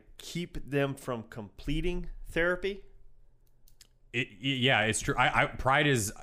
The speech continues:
Speaker 2: ultimately, I think the thing that prevents a lot of people from going in the first place, or, or at the very least, just, like, it's like, it's like that whole, like, admittance thing, you know, like, you have to admit that you have a problem if you wanna begin to heal kind of thing. Like, most people don't wanna admit they have a problem, and that is probably linked to pride.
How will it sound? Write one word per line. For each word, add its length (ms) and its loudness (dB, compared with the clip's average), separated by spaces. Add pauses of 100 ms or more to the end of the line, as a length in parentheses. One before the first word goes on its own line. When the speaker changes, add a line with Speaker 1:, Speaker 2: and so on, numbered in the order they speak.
(600)
Speaker 2:
ultimately, 460 4
I 40 4
think 160 0
the 80 0
thing 200 0
that 120 0
prevents 400 -2
a 100 -8
lot 220 4
of 80 -4
people 280 -2
from 380 -2
going 280 2
in 80 -4
the 60 -8
first 420 -2
place, 320 -4
or, 160 0
or 180 2
at 60 0
the 60 -4
very 200 2
least, 260 -2
just, 200 -6
like, 260 -2 (380)
it's 100 -8
like, 120 2
it's 120 -2
like 120 2
that 100 4
whole, 100 4
like, 160 2
admittance 560 -2
thing, 220 -4
you 60 -6
know, 100 -2
like, 160 -4
you 80 2
have 120 2
to 80 -4
admit 200 -2
that 140 -6
you 40 -4
have 100 -6
a 40 -12
problem 340 -2
if 80 -12
you 100 -10
wanna 160 -8 (140)
begin 220 -8
to 60 -10
heal 200 -6
kind 180 -6
of 80 -8
thing. 160 -4
Like, 260 -2 (320)
most 200 0
people 200 0
don't 160 0
wanna 200 0
admit 440 -4
they 100 -4
have 500 -2 (680)
a 60 -8
problem, 640 -2
and 120 -8
that 160 0
is 140 -8
probably 760 -2
linked 360 -6
to 120 -10
pride. 500 0